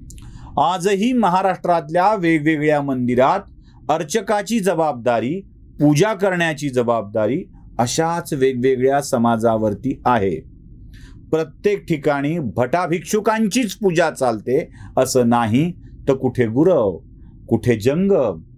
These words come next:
तुळजापुरात मराठा, अजून वेगवेगळ्या जाती प्रत्येक ठिकाणी पूजा करताना आपल्याला दिसतात. असा जातीभेद महाराष्ट्रात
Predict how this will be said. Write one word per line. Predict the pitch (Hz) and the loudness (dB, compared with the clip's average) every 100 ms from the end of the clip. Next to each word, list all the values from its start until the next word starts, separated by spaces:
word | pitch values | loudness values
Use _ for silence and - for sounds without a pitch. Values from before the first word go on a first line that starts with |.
| - - - | -20 -20 0
तुळजापुरात | 127 117 127 120 123 123 123 | 2 4 2 0 0 0 -2
मराठा, | 127 160 196 175 147 107 85 - - - - - - - | 0 0 0 0 -2 -2 -6 -12 -20 -20 -20 -20 -20 -6
अजून | 127 143 226 | -4 0 0
वेगवेगळ्या | 240 220 196 196 180 | 2 0 0 0 0
जाती | 156 135 120 117 110 101 - - - - | 0 -2 -2 -4 -8 -8 -14 -20 -20 -4
प्रत्येक | 131 135 - - 170 147 | -2 -2 -2 0 0 0
ठिकाणी | 123 104 117 110 131 | -2 2 2 2 0
पूजा | 151 - - 117 113 139 | -2 -6 0 2 4 2
करताना | 147 123 104 95 104 104 131 151 - | 0 0 0 0 0 0 0 -2 -4
आपल्याला | 107 104 104 101 120 | -4 -2 -2 0 -2
दिसतात. | 160 156 165 - - 147 101 - - - - - - - - - | -2 -4 -4 -4 0 0 -2 -8 -20 -20 -20 -20 -20 -20 -20 -8
असा | 123 131 139 139 160 | -6 -4 -4 -4 -4
जातीभेद | 127 135 123 - 107 110 123 147 - - - - - | -2 -2 -2 -2 -2 2 0 0 -4 -20 -20 -18 -2
महाराष्ट्रात | 113 120 147 151 139 - 131 139 | 0 2 0 -2 -6 -2 -2 -2